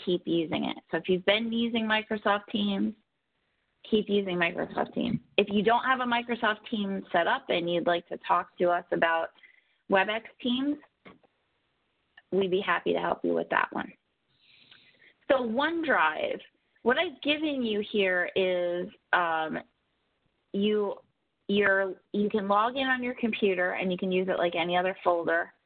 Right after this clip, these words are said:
That's this guy right here. That's just a screenshot from my computer. Um, you can access your files from the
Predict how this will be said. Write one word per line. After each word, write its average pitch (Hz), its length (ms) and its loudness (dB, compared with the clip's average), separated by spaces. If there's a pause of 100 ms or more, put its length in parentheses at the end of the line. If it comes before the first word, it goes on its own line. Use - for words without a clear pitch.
(180)
That's 185 280 4 (680)
this 185 340 -2 (240)
guy 165 400 0
right 165 300 -2
here. 170 600 -2 (140)
That's 165 180 -2 (160)
just 180 220 -2
a 180 80 0 (140)
screenshot 185 580 0
from 175 140 -2
my 170 140 0
computer. 180 640 -2 (1700)
Um, 190 400 4
you 214 180 0
can 233 180 -4
access 208 400 -2
your 208 100 -4
files 190 400 0
from 196 140 -8
the 180 120 -6